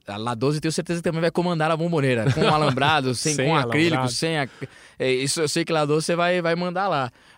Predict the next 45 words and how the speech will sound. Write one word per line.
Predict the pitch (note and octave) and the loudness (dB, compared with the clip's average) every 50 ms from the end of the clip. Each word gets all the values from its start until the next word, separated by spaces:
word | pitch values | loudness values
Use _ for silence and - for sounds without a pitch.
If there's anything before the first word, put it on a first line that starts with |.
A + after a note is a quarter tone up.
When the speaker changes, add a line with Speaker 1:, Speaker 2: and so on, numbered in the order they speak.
| _ | _
Speaker 1:
mas | - A#2 A2+ G#2 A2+ | -6 -4 -4 -4 -4
fica | - C3 B2+ C3+ | -4 -4 -4 -2
um | C#3 D3 | -2 -2
bom | C#3 C#3+ E3 | 0 0 0
exemplo, | F3+ F3 E3 D3+ D3 D#3 - D3+ | 0 0 -2 -2 -2 -2 -4 -4
pelo | - C#3 B2+ | -4 -2 -2
menos, | A2+ A#2 C3 C3+ | -2 -2 -2 -4
de, | B2 B2+ A#2+ A2 | -4 -4 -6 -6
de, | G2 F#2+ G2 G2+ F#2+ G2 G#2+ | -6 -10 -10 -10 -8 -6 -4
ó, | G#2+ G2 F2+ F2 F2+ F2+ _ _ _ _ _ | -4 -4 -6 -8 -12 -14 _ _ _ _ _
pelo | - G#2 G#2+ A2 | -10 -8 -8 -6
menos | A#2 B2 B2 G#2+ | -8 -8 -10 -12
de, | G2+ A2+ A2+ A2 | -14 -14 -14 -12
de, | G#2+ A2 G#2+ G2+ G2+ G#2 - _ _ _ _ _ _ | -12 -12 -12 -12 -14 -20 -20 _ _ _ _ _ _
de | - - B2+ | -10 -6 -4
não | C3 C#3 D#3 E3 | -4 -4 -2 -4
intervenção | E3 - E3+ D#3 D3+ E3 D3 B2 - D3+ E3 | -2 -2 -2 0 0 -2 -4 -2 -2 -2 -2
no | E3+ E3+ | -2 -2
que | D3+ E3 | -2 -2
é | D#3+ | -2
esportivo, | D#3 - - - D3+ - - - B2 A2 F#2+ F#2+ G2+ | -2 -2 -4 -4 -6 -4 -4 -6 -6 -6 -6 -6 -8
né? | G2 A#2 | -6 -4
Speaker 2:
Exato, | A#2 A2 G2+ A#2 A2+ A2 G#2+ - - | -4 -2 0 0 0 0 0 -2 -4
tem | F#2 - - B2+ C3 C3+ | -8 -6 -4 -2 -2 0
um | C3+ C3 | -2 -2
farol | A#2+ - - D3 C3+ A2 A2 G#2+ G#2+ G2+ G2 | -4 -4 -2 -2 0 0 0 0 0 0 -2
aí | F#2+ F#2+ F#2+ G2 | -4 -4 -6 -6
a | G2 | -8
ser, | F#2+ - - A2+ G#2+ G#2 G2+ G2 G2 | -8 -8 -8 -6 -6 -6 -6 -6 -6
a | G#2 | -6
Speaker 1:
É. | G2+ | -6
Speaker 2:
ser, | F#2+ F#2 A2+ G#2 G2+ G2 G2 G2+ G2+ | -4 -4 -4 -6 -6 -6 -8 -10 -10
tem | - A#2 | -6 -6
um, | A#2 A#2+ A#2+ A#2+ A2+ A2+ - | -4 -4 -4 -4 -6 -8 -6
alguém | G#2+ A2 A2 A2 G#2+ A#2+ B2 B2 | -6 -6 -4 -2 -2 -2 -2 -2
que | - C3 | -4 -6
tá | B2+ A#2+ A#2 | -4 -4 -4
dando | A2+ A#2 A#2 A#2+ | -2 -4 -4 -4
um | A#2 A2 | -4 -4
bom | A2+ A#2 A#2+ | -4 -4 -4
exemplo | A#2+ G#2+ F#2 G#2+ G#2+ G#2+ G#2 - G#2+ | -4 -4 -4 -4 -6 -6 -6 -10 -10
pra | - - A2 G2 | -10 -8 -8 -6
gente | G#2+ A2 - | -6 -8 -8
seguir. | - - C3+ G#2+ G2 F#2 E2+ - _ _ _ _ _ _ _ _ _ | -6 -8 -6 -6 -6 -8 -8 -10 _ _ _ _ _ _ _ _ _
Capô, | - F#3 F#3+ - C4 A#3 F#3 B2+ F#2+ F2 | -2 0 0 2 2 2 2 2 0 -4